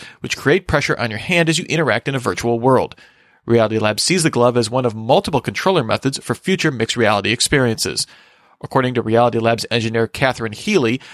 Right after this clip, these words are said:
the glove needs high-density actuators to let users feel texture, a svelter design, and to be fully wireless before it be considered ready for consumers. Mozilla announced a paid version of its Firefox Relay service,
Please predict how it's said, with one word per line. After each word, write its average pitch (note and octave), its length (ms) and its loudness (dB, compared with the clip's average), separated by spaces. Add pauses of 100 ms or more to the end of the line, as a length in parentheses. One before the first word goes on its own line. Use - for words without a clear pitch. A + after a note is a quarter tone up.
(140)
the C3+ 80 -4
glove G3 240 2
needs F3+ 180 -2
high-density D#3 680 0
actuators A#2+ 580 -2
to - 140 -4
let - 100 2
users A#2 260 -2
feel - 200 -6
texture, E3 560 -2 (160)
a - 20 -6
svelter G3 420 2
design, C3+ 540 2 (160)
and E3 160 2
to D3 60 0
be B2+ 100 2
fully D3+ 380 0
wireless B2 500 2 (220)
before C#3+ 180 0
it A#2 60 -2
be B2 100 -2
considered B2 480 0
ready C#3+ 240 2
for - 180 -8
consumers. A#2 680 -2 (1800)
Mozilla A#2+ 380 4
announced A#2+ 300 0
a A#2 40 -6
paid D#3 300 -2
version A2+ 320 -2
of A2+ 160 -4
its - 140 -4
Firefox B2 520 0
Relay C3 300 2
service, G#2+ 400 0